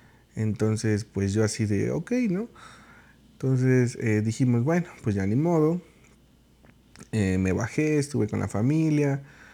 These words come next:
pues obviamente, eh, avisándoles cómo había estado la canción. Eh, me, yo me regresé, eh, por, creo que por cosas tuyas.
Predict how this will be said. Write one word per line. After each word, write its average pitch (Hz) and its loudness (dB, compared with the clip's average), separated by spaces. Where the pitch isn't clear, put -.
pues 120 -2
obviamente, 110 2
eh, 117 -6
avisándoles 107 0
cómo 107 -2
había 98 0
estado 110 -4
la 110 -2
canción. 180 -2
Eh, 113 -2
me, 113 0
yo 120 2
me 123 4
regresé, 123 0
eh, 113 0
por, 104 4
creo 131 0
que 135 0
por - 0
cosas - -4
tuyas. 139 0